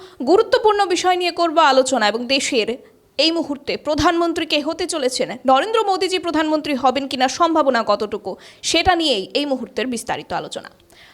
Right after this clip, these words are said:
লোকসভা নির্বাচনের ফলাফল ঘোষিত হয়ে গেছে। সংখ্যাগরিষ্ঠতা থেকে বত্রিশটি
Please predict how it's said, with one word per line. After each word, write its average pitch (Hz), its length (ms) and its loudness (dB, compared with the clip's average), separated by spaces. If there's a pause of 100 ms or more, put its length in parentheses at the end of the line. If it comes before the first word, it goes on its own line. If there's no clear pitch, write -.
লোকসভা 415 380 6
নির্বাচনের 392 560 4
ফলাফল 349 400 4
ঘোষিত 285 340 2
হয়ে 220 220 2
গেছে। - 300 -2
সংখ্যাগরিষ্ঠতা 330 1200 0
থেকে 349 420 0 (340)
বত্রিশটি 427 880 2